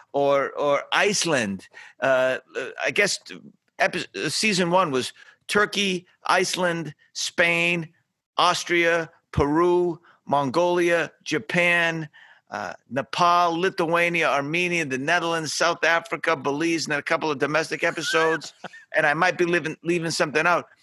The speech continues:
Speaker 1: But what a jump, right? Turkey,
Speaker 2: Yeah,
Speaker 1: Iceland,
Speaker 2: absolutely.
Speaker 1: Austria, Spain, Peru, Mongolia, Japan, Nepal. I mean, that's, that's quite a bit. And you have to make adjustments because for one culture,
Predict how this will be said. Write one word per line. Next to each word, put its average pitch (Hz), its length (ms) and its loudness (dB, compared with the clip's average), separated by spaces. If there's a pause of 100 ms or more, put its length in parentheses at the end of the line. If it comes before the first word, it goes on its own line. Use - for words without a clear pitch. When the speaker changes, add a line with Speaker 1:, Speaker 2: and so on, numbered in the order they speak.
(200)
Speaker 1:
But 151 160 2
what 208 180 2
a 165 60 2
jump, 214 420 2
right? 196 320 2
Turkey, 214 300 2
Speaker 2:
Yeah, 170 240 4
Speaker 1:
Iceland, - 460 0
Speaker 2:
absolutely. 143 380 -4
Speaker 1:
Austria, 185 520 2
Spain, 180 520 0
Peru, 175 360 2
Mongolia, 160 500 0
Japan, 170 520 -2
Nepal. 175 420 2 (400)
I 160 100 4
mean, 165 300 -2 (260)
that's, - 400 -2
that's - 260 -2 (380)
quite 233 240 0
a 180 60 0
bit. 247 280 2
And 156 140 -2
you 175 80 2
have 233 160 0
to 214 80 -4
make 202 220 0
adjustments 180 580 -2 (420)
because - 280 -2
for 180 160 0
one 269 180 2
culture, 151 600 2